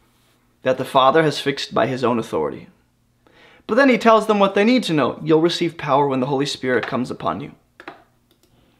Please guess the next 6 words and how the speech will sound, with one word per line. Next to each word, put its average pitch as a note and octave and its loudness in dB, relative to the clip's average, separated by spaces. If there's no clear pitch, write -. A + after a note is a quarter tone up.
So, - 0
they D#3 6
don't D#3+ 2
need E3+ 0
to F#3+ -4
know G#2+ 2